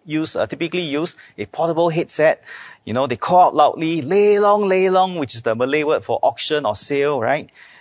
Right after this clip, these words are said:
And then they will draw in the crowds. And once enough people gathered, they will proceed to do a live demonstration of the product they're trying to sell.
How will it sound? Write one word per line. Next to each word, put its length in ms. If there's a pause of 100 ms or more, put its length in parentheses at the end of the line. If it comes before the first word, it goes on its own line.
(220)
And 120
then 160
they 160
will 100
draw 280
in 100
the 80
crowds. 760
And 100
once 280
enough 240
people 240
gathered, 400 (240)
they 120
will 60
proceed 380
to 80
do 160
a 20
live 320
demonstration 720
of 80
the 80
product 360
they're 100
trying 180
to 80
sell. 420